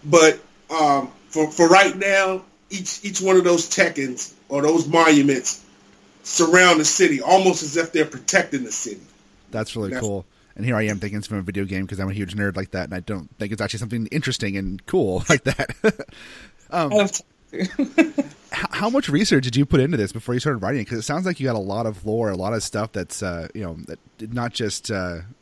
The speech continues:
Speaker 2: run-of-the-mill write a story. It sounds like you had some stuff in here that's actually some, took some research time.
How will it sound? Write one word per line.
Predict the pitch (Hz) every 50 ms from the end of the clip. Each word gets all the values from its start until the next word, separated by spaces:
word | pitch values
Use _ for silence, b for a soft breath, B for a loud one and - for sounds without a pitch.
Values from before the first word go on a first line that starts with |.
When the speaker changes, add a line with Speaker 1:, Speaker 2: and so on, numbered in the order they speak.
| _ _ -
Speaker 2:
run-of-the-mill | 120 123 123 117 107 104 98 101 107 107 104 104 95 90 -
write | 151 104 -
a | -
story. | - - 123 113 104 90
It | 85 98 104
sounds | 110 139 139
like | -
you | 131
had | 113 -
some | 113 107
stuff | - - 113 104
in | 110 107
here | 110
that's | 92 87 -
actually | 104 101 - - 101 90
some, | - - 101 90 87 - - _ -
took | - 143 -
some | - 107
research | 92 107 151 - - 85 -
time. | - 104 87 82 73